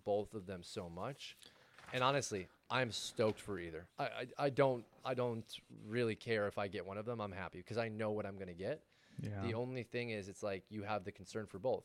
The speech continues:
Speaker 1: Current injury with the shoulder, coming off
Speaker 2: Mm-hmm.
Speaker 1: an injury to the <laughs> shoulder. So it's
Speaker 2: Yeah.
Speaker 1: like,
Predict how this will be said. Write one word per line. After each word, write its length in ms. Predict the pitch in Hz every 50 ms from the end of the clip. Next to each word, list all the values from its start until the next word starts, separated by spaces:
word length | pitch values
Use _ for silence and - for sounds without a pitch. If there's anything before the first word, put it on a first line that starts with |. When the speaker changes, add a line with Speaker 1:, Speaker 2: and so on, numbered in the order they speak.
| - _ _ - - -
Speaker 1:
Current 220 | - 117 120 117
injury 260 | 113 107 101 104 107 110
with 80 | 110 -
the 60 | 113
shoulder, 380 | - 107 95 90 90 92 104 - - - - - - - - _ _ -
coming 260 | - 120 110 107 104
off 140 | 101 92 90 98
Speaker 2:
Mm-hmm. 40 |
Speaker 1:
an 60 | - 85
injury 220 | 82 82 82 76
to 60 | - 87
the 40 | 87
<laughs> 120 | - - -
shoulder. 400 | - - - - - - 69 - - - - - - -
So 240 | - - - - 220
it's 200 | 190 185 190 - -
Speaker 2:
Yeah. 60 | 180
Speaker 1:
like, 260 | 175 143 - - -